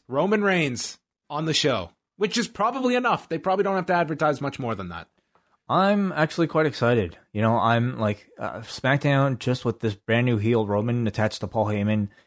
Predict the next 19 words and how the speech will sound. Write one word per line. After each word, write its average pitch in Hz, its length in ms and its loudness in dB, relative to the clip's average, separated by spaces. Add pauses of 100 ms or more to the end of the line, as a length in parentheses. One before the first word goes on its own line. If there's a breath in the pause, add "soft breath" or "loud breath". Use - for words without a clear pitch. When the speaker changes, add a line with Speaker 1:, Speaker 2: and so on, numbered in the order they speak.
Speaker 2:
immediately 117 580 0
s-, - 140 -6
feels 110 480 0 (200)
fresh. 104 520 -2 (420)
So 101 560 -2
I'm, 117 540 0 (220)
I'm 113 180 -2
quite 127 260 0
looking 113 200 -2
forward 110 220 0
to 101 80 -6
seeing 101 360 -2
what 98 140 -2
direction 98 320 -4
they 90 120 0
take 92 260 -6
it. 87 140 -10 (1300 soft breath)
Speaker 1:
All 135 140 0
right. 139 260 2